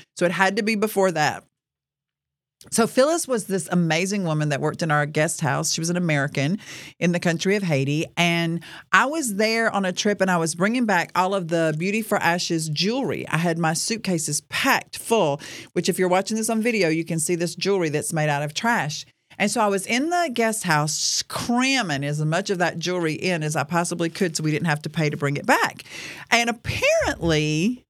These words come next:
and now again, she's not here, so I can tell the story however I want, right? Apparently, she came in the room and said, "Linda, do you mind sticking this box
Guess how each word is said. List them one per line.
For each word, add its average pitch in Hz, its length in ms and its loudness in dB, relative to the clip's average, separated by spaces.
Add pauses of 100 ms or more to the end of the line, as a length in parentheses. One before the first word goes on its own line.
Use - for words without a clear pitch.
and 190 160 2
now 185 140 4
again, 190 400 0
she's - 280 -2
not 208 160 4
here, 196 280 4
so 175 140 0
I 170 80 2
can 185 100 -4
tell 180 140 0
the 165 60 -2
story 165 240 0
however 151 280 2
I 147 60 2
want, 165 260 -2
right? 147 220 2 (500)
Apparently, 285 720 2
she 269 300 0
came 262 280 2
in 220 160 2
the 190 80 2
room 175 320 0
and 156 220 2
said, 143 880 2 (480)
"Linda, 180 880 0 (120)
do 165 140 0
you 196 220 0
mind 208 580 2
sticking 220 540 -2
this 175 220 0
box 160 840 0